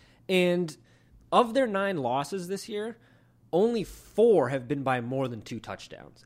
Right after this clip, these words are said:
And not since October twentieth have they lost by more than two touchdowns. Five of their losses were by ten points or less. Now, they're still losses,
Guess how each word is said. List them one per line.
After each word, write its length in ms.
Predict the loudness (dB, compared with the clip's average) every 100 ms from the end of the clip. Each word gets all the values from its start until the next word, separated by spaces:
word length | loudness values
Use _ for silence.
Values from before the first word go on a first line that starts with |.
| -10
And 120 | -2
not 240 | -2 -2
since 180 | -8 -4
October 400 | -4 -2 -4 -4
twentieth 500 | -6 -4 -4 -2 -4
have 120 | -8 -6
they 100 | -6
lost 340 | -4 -6 -8
by 120 | -10
more 180 | -10 -12
than 100 | -12
two 140 | -16
touchdowns. 380 | -16 -16 -18 -20
Five 480 | -18 0 4 6 4
of 100 | 0
their 140 | 0 2
losses 400 | 2 0 -6 -10
were 100 | -6
by 160 | -6
ten 260 | -8 -12 -12
points 300 | -14 -14 -16
or 80 | -18
less. 240 | -20 -20 _ -8
Now, 100 | -2 0
they're 120 | 0
still 260 | 2 2
losses, 640 | 4 2 2 -2 -8 -8